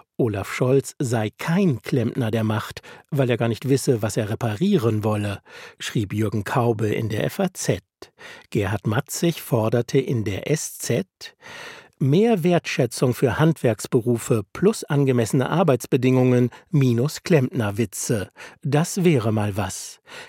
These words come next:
Klempner und Installateure halten dieses Land sogar im größten Reformstau seiner Geschichte immerhin physisch so gerade noch zusammen." Hand aufs Herz, wenn mal was kaputt ist,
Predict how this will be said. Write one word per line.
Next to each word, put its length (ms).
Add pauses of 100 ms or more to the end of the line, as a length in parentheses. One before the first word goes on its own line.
Klempner 500
und 120
Installateure 960 (260)
halten 300
dieses 260
Land 340
sogar 280
im 160
größten 360
Reformstau 680
seiner 260
Geschichte 640 (280)
immerhin 440
physisch 720
so 240
gerade 480
noch 220
zusammen." 720 (520)
Hand 260
aufs 220
Herz, 480 (340)
wenn 240
mal 200
was 160
kaputt 480
ist, 420